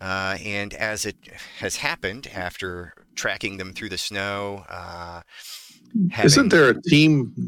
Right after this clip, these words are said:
Speaker 2: limit to the number of people can be on the team?
Speaker 1: Well, I mean, it was four. It was,
Speaker 2: Yeah,
Speaker 1: it was
Speaker 2: and this
Speaker 1: four
Speaker 2: is twelve.
Speaker 1: It was, well, it was three kobolds to a jumpsuit.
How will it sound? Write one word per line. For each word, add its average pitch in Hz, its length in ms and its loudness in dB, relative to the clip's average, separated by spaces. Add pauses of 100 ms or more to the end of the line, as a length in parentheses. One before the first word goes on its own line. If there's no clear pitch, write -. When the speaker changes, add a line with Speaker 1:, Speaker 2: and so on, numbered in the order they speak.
(280)
Speaker 2:
limit 139 560 4
to - 100 4
the 110 120 8
number 123 280 6
of 113 280 4
people 123 280 6
can 135 160 0
be 110 80 6
on 117 140 4
the 101 100 -2
team? 143 260 4 (760)
Speaker 1:
Well, 214 120 0
I 220 40 -4
mean, 196 140 -4
it - 60 -6
was - 140 -4
four. - 520 -4 (600)
It 110 40 -6
was, 113 120 2
Speaker 2:
Yeah, 170 340 6
Speaker 1:
it - 20 2
was 110 220 4
Speaker 2:
and 104 100 -2
this - 180 8
Speaker 1:
four 196 80 6
Speaker 2:
is - 120 2
twelve. 123 460 4 (180)
Speaker 1:
It 147 120 -2
was, 131 160 -4
well, 131 160 -2
it - 20 -4
was 127 160 -6
three 135 220 -8
kobolds 117 500 -4
to 110 160 -4
a 98 160 -4 (160)
jumpsuit. 107 460 -4